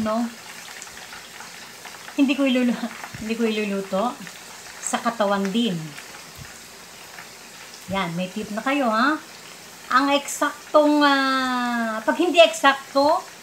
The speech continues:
hindi pwedeng manalo. So, kailangan ng eksakto kung anong gagawin ko sa olive oil. Thank you so much, guys, for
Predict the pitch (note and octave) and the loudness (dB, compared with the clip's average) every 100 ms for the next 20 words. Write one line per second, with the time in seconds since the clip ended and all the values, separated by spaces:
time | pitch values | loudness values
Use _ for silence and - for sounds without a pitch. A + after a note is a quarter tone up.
0 | - - B3+ B3+ A#3+ - A3+ G3+ G#3+ G#3 | -20 -4 2 2 2 0 0 0 -2 -2
1 | G3 F#3+ F#3 F3+ E3+ E3+ - A#3+ A3+ A3+ | -2 -2 -2 -2 -6 -8 -6 2 2 4
2 | A#3 A#3 A#3 A3+ A3 A3 G#3+ - G#3+ - | 2 4 2 0 -2 -4 -6 -4 -4 -4
3 | - G#3 - - F3+ F3 - - - - | -8 -8 -8 -8 -8 -8 -16 -18 -18 -18
4 | - - G#3 G#3+ G#3 F#3+ F#3+ F#3 F3+ F3 | -16 -12 -6 -2 -2 -2 -2 -2 -4 -4
5 | F#3 F#3 E3+ G3 F#3 F3+ F3+ E3+ D#3 - | -6 -6 -8 -6 -6 -6 -8 -8 -10 -16
6 | - - - C#4+ D4 D4+ D4+ C#4+ D4 A3+ | -18 -16 2 4 4 2 2 4 4 4
7 | B3+ D#4 E4+ - | 4 4 2 0